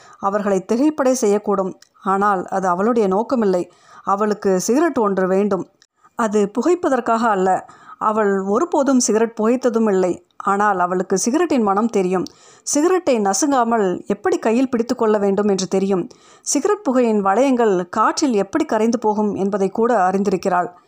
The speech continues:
பேக்கரியை ஒட்டியிருந்த பெட்டி கடையினுள் அவள் நுழைந்தவுடன் கடைக்காரன் அவள் கேட்காமலேயே ஷாம்பு வேண்டுமா என்று கேட்டான். மாலையில் யார் ஷாம்பு வாங்கப் போகிறார்கள் என்று அவளாக நினைத்து கொண்டு இல்லை என்றாள். உடனே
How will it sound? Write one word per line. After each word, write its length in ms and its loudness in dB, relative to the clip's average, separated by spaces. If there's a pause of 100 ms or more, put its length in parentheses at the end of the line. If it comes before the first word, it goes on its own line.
(280)
பேக்கரியை 500 2
ஒட்டியிருந்த 480 2
பெட்டி 280 -2
கடையினுள் 500 2
அவள் 220 2
நுழைந்தவுடன் 580 2
கடைக்காரன் 580 0
அவள் 240 -2
கேட்காமலேயே 680 2 (360)
ஷாம்பு 460 0
வேண்டுமா 440 2
என்று 220 0
கேட்டான். 460 0 (420)
மாலையில் 460 2
யார் 300 2
ஷாம்பு 360 2
வாங்கப் 260 2
போகிறார்கள் 540 0
என்று 220 2
அவளாக 320 2
நினைத்து 320 0
கொண்டு 300 0 (220)
இல்லை 280 2
என்றாள். 360 0 (580)
உடனே 280 2